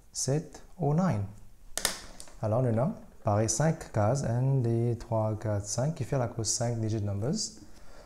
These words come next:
Pour commencer, nous avons trois options. Trois options. Fait que, imagine, nous commençons par cinq. Mettre cinq ici. Et pour le numéro là, vous avez even, vous termine par un even number.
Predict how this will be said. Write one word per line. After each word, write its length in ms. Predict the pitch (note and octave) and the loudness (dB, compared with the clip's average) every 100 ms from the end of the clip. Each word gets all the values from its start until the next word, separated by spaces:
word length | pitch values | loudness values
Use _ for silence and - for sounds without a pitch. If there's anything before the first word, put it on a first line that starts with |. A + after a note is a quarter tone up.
| - - - - | -18 -18 -18 -2
Pour 100 | C#3+ | 2
commencer, 360 | C#3+ D3 C#3+ | 6 6 6
nous 80 | E3+ | 6
avons 160 | B2+ A#2 | 6 4
trois 240 | - D#3 | 2 4
options. 400 | C3+ - B2 G#3+ - - - - - | 4 2 0 -2 -4 -16 -20 -18 -8
Trois 220 | - G#2+ | -2 -2
options. 380 | G#2 - D3+ - - - - - | 0 0 0 0 -8 -18 -18 2
Fait 140 | F3 | 4
que, 40 | E3+ | 6
imagine, 220 | C#3 C3+ | 6 6
nous 60 | |
commençons 260 | C3 B2+ B2+ | 4 2 2
par 140 | A2+ | 2
cinq. 180 | G2+ - - - - - | 0 -2 -8 -16 -18 -8
Mettre 120 | A#2+ | -4
cinq 200 | - A#2 | 0 0
ici. 340 | A2+ - - - - - - - - - - - | 2 0 -2 -12 -18 -18 -16 -16 -18 -20 -16 0
Et 100 | - | 4
pour 220 | C#3 - D3 | 4 6 6
le 60 | |
numéro 180 | D3 D3 | 8 8
là, 80 | G3 | 8
vous 160 | C#3+ | 8
avez 160 | C#3 A#2+ | 6 6
even, 300 | A2 A#2+ E3 | 6 6 6
vous 100 | C3+ | 4
termine 420 | B2+ C3+ C3+ E3+ | 4 4 6 6
par 120 | E3 | 6
un 60 | A#2 | 4
even 280 | A2 G#2+ G2+ | 2 4 4
number. 320 | F#2+ G#2 F#3+ | 4 2 2